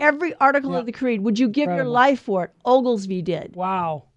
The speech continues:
Speaker 1: Oglesby did. Oglesby. So he goes through all the articles of the creed. And, and at the end, Mister Galton said when he got done with that sermon, about half the people in that congregation were ready to take that rope and put it around Father's neck and
Speaker 2: <laughs>
Speaker 1: hang him. He's talking to Catholics.
Speaker 2: Yes.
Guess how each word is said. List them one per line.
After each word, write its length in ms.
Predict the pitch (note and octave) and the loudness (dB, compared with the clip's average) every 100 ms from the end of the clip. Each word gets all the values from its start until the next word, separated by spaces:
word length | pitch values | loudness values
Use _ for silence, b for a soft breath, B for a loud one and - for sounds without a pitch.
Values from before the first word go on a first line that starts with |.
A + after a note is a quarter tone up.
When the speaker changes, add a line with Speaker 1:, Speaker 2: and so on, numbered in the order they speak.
| - | 4
Speaker 1:
Oglesby 520 | C#4+ C4 A#3+ F#3 F#3 | 4 4 -2 -4 -6
did. 260 | E3 - - | -6 -10 2
Oglesby. 460 | C#4+ D4+ C4+ G#3+ | 2 2 -4 -8
So 120 | G3+ A#3+ | -4 0
he 60 | |
goes 160 | A#3 A#3 | 2 2
through 160 | G#3+ | -2
all 220 | - A#3+ D#4 | 0 2 4
the 100 | D#4 | 2
articles 380 | D4 C#4 C4+ A#3+ | 0 0 -4 -4
of 80 | |
the 80 | G#3+ | -6
creed. 280 | G3+ F#3+ E3+ | -6 -6 -6
And, 160 | - G3 | -8 -6
and 160 | - | -2
at 120 | A3+ A3+ | -2 -2
the 120 | C4+ | -2
end, 140 | C4+ B B B B - | -2 B B B B -4
Mister 260 | C#4 D4 C#4+ | -4 -4 -2
Galton 300 | C4 C4 C4 | 0 0 -2
said 280 | A3 G3 | -2 -2
when 80 | F#3 | 0
he 120 | F#3+ E4+ | 2 2
got 180 | F4 | 2
done 160 | C4 C#4 | 2 0
with 100 | C#4 | 0
that 160 | B3 - | -4 -4
sermon, 360 | - G#3+ G3 | -4 -4 -4
about 260 | - G3+ G3+ | -2 0 0
half 420 | F#3+ C4+ E4 E4 _ | 0 0 0 -4 _
the 80 | - | -8
people 300 | A3 C#4 G#3+ | -4 -4 -4
in 80 | G3 | -4
that 140 | G3 | -4
congregation 500 | - G#3 G3+ G3+ G3+ | -4 -4 -2 -2 -2
were 60 | G3+ | -2
ready 260 | G3 B3+ G#3+ | 2 2 2
to 60 | - | 0
take 240 | C#4 C#4 | -2 0
that 240 | A#3 G#3+ G#3 | 0 -2 0
rope 300 | G3 F3 - | -2 -2 -8
and 160 | - F3+ | -12 -8
put 140 | G#3+ C#4+ | -4 -2
it 40 | |
around 280 | B3+ G#3 F3+ | -2 -4 -2
Father's 320 | G#3+ G#3 G3+ | 0 0 0
neck 200 | F#3 F3 | -4 -4
and 200 | G3 E4 | -2 -2
Speaker 2:
<laughs> 20 | |
Speaker 1:
hang 180 | - G#3 | -4 -6
him. 260 | E4+ - - b b b b b _ _ | -6 -8 -18 b b b b b _ _
He's 220 | - D4+ | -4 -2
talking 320 | - F4 F4+ | 0 0 0
to 80 | F#4 | -2
Catholics. 680 | - F4+ F#4+ F#4 D4 - - | -2 -2 -2 -2 -2 -2 -10
Speaker 2:
Yes. 400 | E3 D#3+ C#3+ | -8 -8 -10